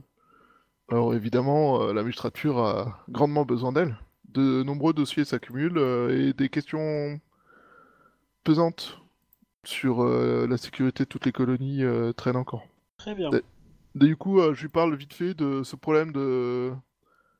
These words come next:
Speaker 1: de famine et, euh, de, euh,
Speaker 2: Non,
Speaker 1: et
Speaker 2: mais
Speaker 1: de,
Speaker 2: c'est,
Speaker 1: que
Speaker 2: c'est,
Speaker 1: je dis, euh,
Speaker 2: c'est, c'est,
Speaker 1: enfin,
Speaker 2: c'était, c'était le problème que, que, que
Speaker 1: Oui.
Speaker 2: je demandais, euh, pas de souci. Euh, bon, très bien.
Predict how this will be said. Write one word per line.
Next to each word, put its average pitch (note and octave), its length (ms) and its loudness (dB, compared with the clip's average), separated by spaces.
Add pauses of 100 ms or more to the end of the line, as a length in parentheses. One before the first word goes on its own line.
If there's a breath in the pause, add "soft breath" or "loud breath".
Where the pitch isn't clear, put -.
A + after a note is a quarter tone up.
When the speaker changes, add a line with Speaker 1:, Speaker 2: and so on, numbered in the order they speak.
(200)
Speaker 1:
de - 100 -4
famine D#3+ 540 0
et, B2+ 260 0
euh, A#2 360 -2
de, B2+ 100 -6
euh, A2 960 -4 (800)
Speaker 2:
Non, A#2 160 2
Speaker 1:
et - 60 2
Speaker 2:
mais - 20 4
Speaker 1:
de, A2+ 40 0
Speaker 2:
c'est, - 220 -4
Speaker 1:
que - 80 -8
Speaker 2:
c'est, G#2 60 -8
Speaker 1:
je A2 60 -12
dis, - 200 0
euh, - 40 -4
Speaker 2:
c'est, G#2 260 -8
c'est, - 140 -6
Speaker 1:
enfin, A2+ 80 -4
Speaker 2:
c'était, G#2+ 400 -8
c'était A2 280 -8
le C3 60 -2
problème A#2+ 400 0
que, F#2+ 400 -8
que, D#2+ 100 -20 (200)
que C#2+ 80 -20 (100)
Speaker 1:
Oui. G#3 160 6
Speaker 2:
je C3 200 -8
demandais, A2 180 -8
euh, F#2 120 -14
pas - 100 -16
de - 60 -18
souci. - 260 -20 (680 loud breath)
Euh, D3+ 520 2
bon, E3 140 0
très - 160 -4
bien. C3+ 160 -2